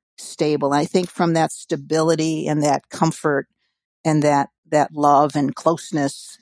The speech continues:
in the family, I was able to, you know, be confident in my own independence, in my own self-reliance,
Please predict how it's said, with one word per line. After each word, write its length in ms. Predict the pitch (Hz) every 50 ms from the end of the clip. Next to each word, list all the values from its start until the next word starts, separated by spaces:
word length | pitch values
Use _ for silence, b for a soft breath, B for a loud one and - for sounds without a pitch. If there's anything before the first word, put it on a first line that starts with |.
| _
in 120 | - 151 143
the 80 | 135
family, 560 | 135 - 202 233 254 233 202 165 151 147 147 -
I 140 | - 156
was 180 | 151 151 147 -
able 320 | 143 139 147 147 147 143 - - -
to, 340 | 156 147 143 143 143 139 139 - _ _ _ _ _ _ _ _ _ _ _ _ _ _
you 80 | -
know, 80 | 160 160
be 180 | - 190 175 160
confident 760 | - - - 170 170 185 - - 170 151 143 139 147 170 - - - _
in 180 | - 165 156 151
my 220 | 151 147 143 143
own 480 | - - 156 156 151 151 151 151 151 143 - _ _ _ _ _ _ _ _ _ _ _ -
independence, 800 | 185 180 165 156 - - 156 151 147 147 143 143 156 - - -
in 80 | -
my 160 | 151 147 143 139
own 320 | 147 143 143 147 143 147
self-reliance, 1120 | 147 - - 156 143 143 - - 156 139 143 139 139 135 135 143 139 - - - - -